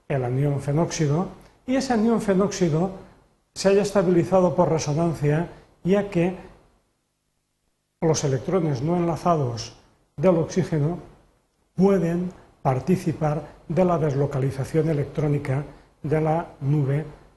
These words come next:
eh, formada por los electrones pi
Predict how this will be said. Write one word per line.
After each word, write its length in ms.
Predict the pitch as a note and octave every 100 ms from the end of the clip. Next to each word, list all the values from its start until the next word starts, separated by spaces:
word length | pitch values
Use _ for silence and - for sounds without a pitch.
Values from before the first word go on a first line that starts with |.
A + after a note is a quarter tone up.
| _
eh, 340 | C3 B2+ A2+ A2 A2 G2+ -
formada 420 | C#3 B2 C#3 C#3+
por 140 | D3
los 160 | C3 -
electrones 500 | B2 A#2 C#3 C3 C3
pi 280 | - C3+